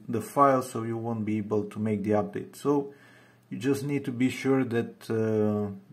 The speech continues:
you know a hundred percent the name of your, uh, motherboard, so you download the, the correct, uh,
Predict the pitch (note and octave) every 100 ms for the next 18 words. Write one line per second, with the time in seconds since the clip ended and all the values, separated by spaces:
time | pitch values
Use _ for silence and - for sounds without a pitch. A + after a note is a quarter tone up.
0 | - - A2 A2 A2 A2 G#2+ A2+ - -
1 | _ - B2 A#2+ B2 A#2+ A#2+ A2+ G#2 B2
2 | A#2+ A#2 - A2+ G2+ - A#2+ A2+ G#2+ A2
3 | A#2 A#2 A2+ A2 G#2 - A2 A2 G#2 G#2+
4 | G#2+ G#2 G#2 G2+ G2+ G#2+ B2+ B2 B2+ A#2
5 | B2 B2 A2+ - _ - - - _ _
6 | - A#2+ A2+ G#2 A#2 A#2 A#2 A2+ A2+ -
7 | A2 A2 G#2+ G#2+ G2+ G#2 - A2+ A2 G2+
8 | - - G#2 G2+ G2+ G2+